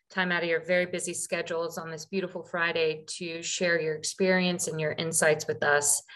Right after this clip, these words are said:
And with that, I'll turn it back over to Megan.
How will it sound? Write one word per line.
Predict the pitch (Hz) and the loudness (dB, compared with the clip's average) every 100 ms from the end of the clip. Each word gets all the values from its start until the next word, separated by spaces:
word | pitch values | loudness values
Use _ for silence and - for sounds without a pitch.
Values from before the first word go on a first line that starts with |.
| - - - | -20 -10 -2
And | 165 | 2
with | 170 160 | 2 6
that, | 175 220 - - _ - | 8 8 4 -8 _ -4
I'll | - 170 | 0 0
turn | - 160 165 | -2 0 4
it | 185 | 4
back | 196 214 233 | 6 8 10
over | 240 | 10
to | 262 | 8
Megan. | 247 262 311 175 160 | 6 6 6 2 0